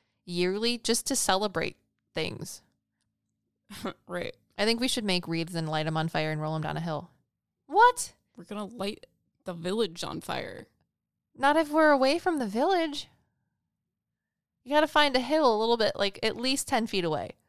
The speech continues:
Speaker 2: And then we'll light the forest on fire, then goes to village, and then village go on fire. Let me explain how fire works for you.
Speaker 1: <laughs> Uh, anyways, okay, so moving on to Santa Claus.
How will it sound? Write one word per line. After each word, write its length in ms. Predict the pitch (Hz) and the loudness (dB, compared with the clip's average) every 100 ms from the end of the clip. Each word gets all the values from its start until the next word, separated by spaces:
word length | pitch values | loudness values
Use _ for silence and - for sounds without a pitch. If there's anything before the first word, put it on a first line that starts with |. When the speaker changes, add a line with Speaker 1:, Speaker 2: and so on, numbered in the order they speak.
| _ | _
Speaker 2:
And 120 | 160 | -8
then 140 | 160 165 | -6 -6
we'll 140 | 170 | -6
light 280 | 165 170 151 _ | -6 -6 -8 _
the 80 | - | -12
forest 500 | - 196 240 226 - | -4 -2 -2 -6 -10
on 160 | 165 - | -10 -8
fire, 400 | 117 - - - _ | -8 -6 -10 -12 _
then 260 | - 151 - | -10 -8 -6
goes 300 | 165 170 - | -6 -6 -8
to 140 | 156 156 | -12 -10
village, 480 | 170 190 160 - | -6 -6 -8 -12
and 100 | - | -14
then 120 | 151 147 | -14 -14
village 400 | 147 170 156 - | -14 -12 -14 -12
go 100 | 95 | -10
on 160 | 95 | -10
fire. 420 | - - - 127 - _ _ _ _ _ _ _ _ | -10 -12 -10 -12 -14 _ _ _ _ _ _ _ _
Let 100 | 151 | -8
me 80 | 165 | -6
explain 400 | 131 - 170 185 | -6 -8 -4 -4
how 140 | 190 - | -4 -4
fire 320 | - 143 135 | -4 -6 -8
works 320 | 73 - - | -16 -12 -12
for 120 | - 719 679 | 0 2 2
you. 220 | - 311 | 0 -2
Speaker 1:
<laughs> 640 | - 381 - 381 - - 330 _ - - - - - - - | -2 -4 -2 -2 -4 -4 -8 _ -14 -12 -10 -12 -14 -14 0
Uh, 360 | 415 403 349 - | 4 4 2 0
anyways, 480 | 277 294 214 202 202 | -2 -2 -2 -2 0
okay, 400 | 277 302 208 214 | 0 2 -2 -2
so 340 | - 277 226 - - - - - _ _ _ _ _ _ _ _ _ - | 2 6 6 4 -8 -20 -20 -20 _ _ _ _ _ _ _ _ _ 2
moving 360 | 240 269 320 | 4 4 4
on 180 | 233 220 | 4 2
to 120 | 302 | 0
Santa 300 | 294 381 359 | 4 4 4
Claus. 440 | - 175 - - | 4 4 4 -2